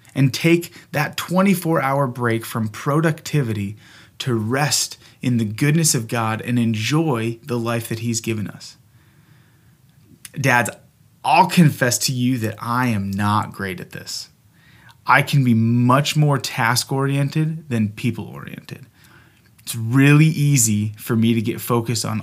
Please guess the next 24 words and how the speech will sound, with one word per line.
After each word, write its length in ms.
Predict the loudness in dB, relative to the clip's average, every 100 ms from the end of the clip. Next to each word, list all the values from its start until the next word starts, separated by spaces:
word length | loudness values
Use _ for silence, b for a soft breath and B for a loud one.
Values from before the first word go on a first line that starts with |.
| -4
all 260 | -2 0
the 80 | 0
things 320 | -2 0 0
that 100 | 0
I 60 | -4
have 320 | -2 -4 -2
to 100 | 0
do 220 | 2 2 2
and 260 | 0 0 0
all 240 | 0 2
of 120 | 2
the 40 | 2
things 300 | 4 4 4
that 80 |
I 120 | 4 2
want 520 | 0 0 0 -2 -6
to 100 | -8
do. 300 | -8 -12 -18 _ b b b b b b b b _ _
So 140 | 2 6
this 220 | 6 6
episode, 440 | 4 4 2 2
like 320 | 2 2 2 0
every 400 | 4 4 4 4
episode, 640 | 2 -2 -4 -4 -4 -6